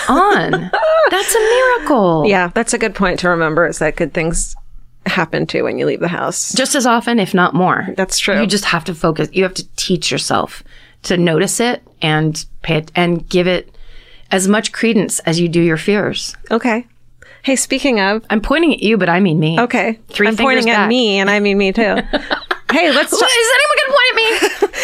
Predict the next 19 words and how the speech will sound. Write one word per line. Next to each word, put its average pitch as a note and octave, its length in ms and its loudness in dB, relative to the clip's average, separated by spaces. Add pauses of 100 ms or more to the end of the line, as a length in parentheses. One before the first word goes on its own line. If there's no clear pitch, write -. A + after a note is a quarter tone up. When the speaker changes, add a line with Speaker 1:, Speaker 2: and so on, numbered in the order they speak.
(120)
Speaker 2:
<laughs> - 60 -6
Let's C#4 160 0
name B3+ 180 4
one A3+ 100 2
of G#3 60 0
those F3+ 140 0
good D#3+ 180 -2
things, D#3 400 -2
shall G3+ 280 2
Speaker 1:
Great. C4+ 240 2
Speaker 2:
we? B3 40 0
Speaker 1:
Let's G#3+ 160 -2
do G#3+ 100 0
Speaker 2:
It's - 140 0
Speaker 1:
it. - 60 -8
Speaker 2:
fucking C4 340 -2
hooray C#4 320 4
time. D#3+ 460 0
Speaker 1:
Mm. D#4+ 1300 2